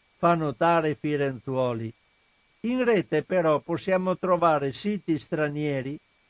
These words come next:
che vendono sostanze o prodotti che in Italia sono proibiti, come per esempio quelli a base di efedrina, un alcaloide presente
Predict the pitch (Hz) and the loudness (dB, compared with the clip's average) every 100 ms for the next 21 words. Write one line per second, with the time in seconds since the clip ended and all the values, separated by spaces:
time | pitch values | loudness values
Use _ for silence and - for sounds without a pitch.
0 | _ - 202 196 240 180 165 156 139 185 | _ -2 0 2 2 2 2 0 -4 -4
1 | 170 - 190 165 - 175 170 196 185 170 | -4 0 2 0 0 -2 -2 -2 0 2
2 | 165 - 185 175 196 202 185 170 175 175 | 0 0 -4 0 0 0 0 0 2 2
3 | 170 165 - 160 156 151 156 156 151 143 | 2 0 0 -2 -2 -4 -2 0 2 4
4 | 160 156 151 139 _ _ _ _ _ - | 2 2 -4 -6 _ _ _ _ _ -2
5 | 240 214 165 190 196 196 165 190 156 156 | 2 2 0 0 0 0 0 0 0 0
6 | 196 - 170 170 170 170 151 165 170 165 | 0 2 2 2 2 2 4 4 4 2
7 | 156 147 156 151 160 156 160 170 165 156 | 0 2 0 2 0 0 2 2 2 0
8 | 147 _ _ _ - 190 208 220 208 214 | -2 _ _ _ -6 -2 0 0 2 2
9 | 185 180 156 135 147 - 185 151 165 156 | 4 4 2 2 0 0 -2 0 0 0
10 | 135 170 190 | -2 -4 -4